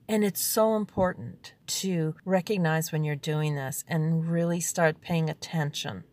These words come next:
So I'm gonna share with you an experience I had a few days ago. And it might sound really crazy ass to you. And in some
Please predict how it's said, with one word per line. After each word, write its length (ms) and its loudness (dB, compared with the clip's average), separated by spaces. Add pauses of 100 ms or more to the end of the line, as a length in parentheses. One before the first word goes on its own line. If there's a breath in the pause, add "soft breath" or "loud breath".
(540)
So 160 2
I'm 100 4
gonna 220 4
share 280 4
with 200 0
you 100 2
an 80 2
experience 1080 0 (100)
I 140 8
had 800 6 (160)
a 100 -2
few 220 -2
days 320 6
ago. 420 0 (220)
And 580 4 (320)
it 260 6
might 480 6
sound 520 6
really 520 8
crazy 760 2
ass 400 8
to 180 -4
you. 560 0
And 380 10
in 320 0
some 340 2